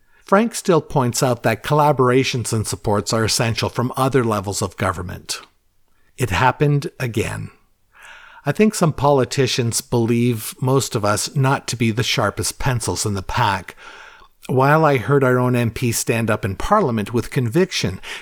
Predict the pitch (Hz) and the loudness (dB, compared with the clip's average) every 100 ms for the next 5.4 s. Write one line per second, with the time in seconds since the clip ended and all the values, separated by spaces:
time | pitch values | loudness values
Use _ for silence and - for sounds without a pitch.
0 | - - 190 190 190 190 165 139 - _ | -2 0 4 4 4 4 2 0 -2 _
1 | _ - 196 254 240 180 147 117 - - | _ -6 0 2 4 4 4 0 -2 -4
2 | - 143 98 98 98 95 117 107 127 - | 2 2 2 -8 -10 -6 -6 -2 -2 -2
3 | 98 95 107 123 - 131 120 95 - 98 | -6 -2 0 0 -2 -4 -2 -4 -4 -4
4 | 92 - 92 92 _ _ _ - 147 143 | -4 -8 -10 -12 _ _ _ -8 0 0
5 | 147 175 156 | 4 4 4